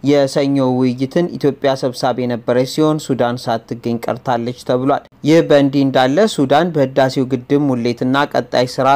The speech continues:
ዛሬ ሰኞ በተካሄደው የሶስትዮሽ ሚኒስትሮች ስብሰባ ላይ ቅሬታ እንዳላት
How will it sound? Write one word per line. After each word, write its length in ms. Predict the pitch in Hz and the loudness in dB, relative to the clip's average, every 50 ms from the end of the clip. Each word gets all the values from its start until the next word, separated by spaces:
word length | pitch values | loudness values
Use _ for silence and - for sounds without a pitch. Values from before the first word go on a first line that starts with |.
| 143 131 | 2 2
ዛሬ 260 | 131 117 110 117 123 131 127 | 2 2 2 2 0 -2 -2
ሰኞ 360 | - 135 117 123 131 139 139 131 | -2 -2 0 0 0 0 2 2
በተካሄደው 600 | 131 123 - 123 - 131 120 117 113 143 147 147 - - - - - - _ | 0 -2 -2 -4 -2 0 0 0 2 2 0 0 -2 -6 -16 -20 -20 -16 _
የሶስትዮሽ 760 | 135 143 147 143 135 - 151 143 - - 131 123 127 127 - - 139 | 2 4 4 4 4 2 0 -4 -2 -4 -4 -2 -2 -2 -2 -2 -4
ሚኒስትሮች 440 | 127 123 127 - - 131 123 120 - | -4 -2 -4 -6 -4 -4 -6 -4 -4
ስብሰባ 420 | - 131 120 - 135 120 120 120 | -8 -8 -6 -2 0 0 2 2
ላይ 140 | 123 135 135 - | 2 0 -2 -2
ቅሬታ 380 | - 127 120 123 120 117 - 123 120 | -6 -6 -4 -4 -4 -2 -2 -2 -2
እንዳላት 500 | 120 113 127 127 131 139 147 147 143 | -2 0 0 0 2 2 0 0 0